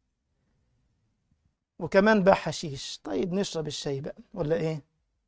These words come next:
نشرب الشاي. نعم؟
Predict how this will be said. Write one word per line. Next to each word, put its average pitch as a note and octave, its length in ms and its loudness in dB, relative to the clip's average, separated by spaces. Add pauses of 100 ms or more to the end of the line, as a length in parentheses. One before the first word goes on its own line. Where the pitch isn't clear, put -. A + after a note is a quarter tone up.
(280)
نشرب - 300 -10
الشاي. - 280 -16 (3000)
نعم؟ B3 280 2